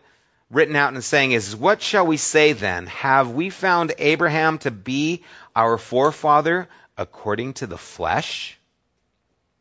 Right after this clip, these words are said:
What's the answer to that? It's no. He's not our forefather according to the flesh, especially if you're in Rome and you're coming from a different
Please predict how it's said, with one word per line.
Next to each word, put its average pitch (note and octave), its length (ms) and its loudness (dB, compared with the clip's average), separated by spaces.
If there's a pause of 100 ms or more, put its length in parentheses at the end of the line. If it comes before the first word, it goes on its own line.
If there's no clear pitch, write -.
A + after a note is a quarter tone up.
(1200)
What's - 240 -14
the C#3 160 -4
answer C3 300 -8
to D2+ 80 -14
that? - 220 -20 (1600)
It's - 220 -20
no. C3 440 -6 (1400)
He's D#3 240 -2
not G#3 240 6
our A2+ 160 4
forefather F#2+ 680 0
according G2+ 480 -4
to F2 60 -18
the E2+ 80 -12
flesh, - 540 -2 (260)
especially - 460 -4
if B2 140 -10
you're A#2+ 200 0
in A2 120 -4
Rome B2 380 0
and G2+ 180 -6
you're F#2+ 120 -6
coming G#2+ 280 -4
from G#2 220 -8
a G2 160 -6 (440)
different A2+ 640 -4